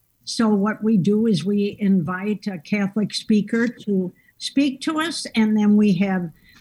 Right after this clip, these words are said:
um, some business networking in our meetings. Um,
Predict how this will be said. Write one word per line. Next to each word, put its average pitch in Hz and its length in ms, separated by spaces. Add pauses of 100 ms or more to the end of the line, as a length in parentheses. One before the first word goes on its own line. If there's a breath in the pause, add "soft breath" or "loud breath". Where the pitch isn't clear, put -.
um, 180 500
some 196 280
business 214 520
networking 247 840
in 220 260 (140)
our 202 160
meetings. 240 680
Um, 196 300